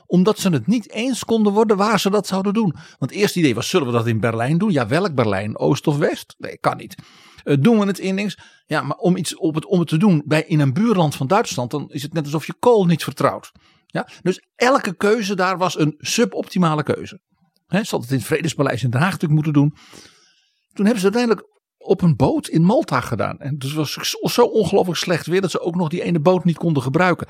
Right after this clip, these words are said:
Nou, dat geeft dus aan dat ook die keuze van waar doen we het, wanneer en in welke situatie,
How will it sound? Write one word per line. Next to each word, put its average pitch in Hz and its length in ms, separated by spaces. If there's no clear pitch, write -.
Nou, 127 120
dat 135 120
geeft 190 240
dus 123 180
aan 208 300
dat 156 280
ook - 300
die 135 160
keuze 180 500
van 143 460
waar 143 420
doen 175 240
we 113 100
het, 101 180
wanneer 139 580
en 131 160
in 123 80
welke 165 280
situatie, 131 760